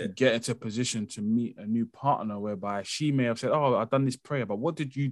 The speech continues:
Speaker 2: what was the personal work you done on yourself to come across? Because, you know, I joke and say, "Why doesn't anyone care about Russell Wilson's prayer?" But from a man's perspective, and I'm, I'm not speaking for all men, but for
Speaker 1: Yeah.
Speaker 2: me, it's more so about taking accountability.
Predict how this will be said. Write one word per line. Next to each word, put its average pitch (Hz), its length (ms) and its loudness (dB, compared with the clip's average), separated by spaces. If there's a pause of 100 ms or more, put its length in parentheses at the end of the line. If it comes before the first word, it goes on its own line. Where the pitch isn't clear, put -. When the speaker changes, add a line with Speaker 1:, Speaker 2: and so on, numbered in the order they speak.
Speaker 2:
what 175 180 2
was 180 80 0
the 156 80 0
personal 139 460 0
work 113 280 0
you 120 80 -2
done 110 180 -2
on 107 120 -2
yourself 117 540 0
to - 100 -16
come 101 200 -12
across? - 360 -20
Because, 104 280 -8 (580)
you 120 80 2
know, 120 120 8
I 131 140 8
joke 147 380 8
and 131 100 2
say, 123 160 -2
"Why 123 200 0
doesn't 120 280 -2
anyone 113 300 0
care 110 140 -8
about 92 140 -4
Russell 110 240 -10
Wilson's 127 380 -4
prayer?" 98 280 -14
But 101 220 -10 (880)
from 123 120 2
a 113 80 6
man's 139 360 6
perspective, - 440 -8
and 101 100 -6
I'm, 107 220 -2
I'm 113 140 -4
not - 100 -4
speaking 110 220 -14
for - 180 -18
all 117 160 -8
men, 107 380 -2 (440)
but - 140 -6
for - 120 -12
Speaker 1:
Yeah. 107 140 2 (100)
Speaker 2:
me, 117 500 0
it's 113 160 -10
more 127 220 4
so 120 180 -4
about 107 280 0
taking 120 300 -8
accountability. 110 840 -4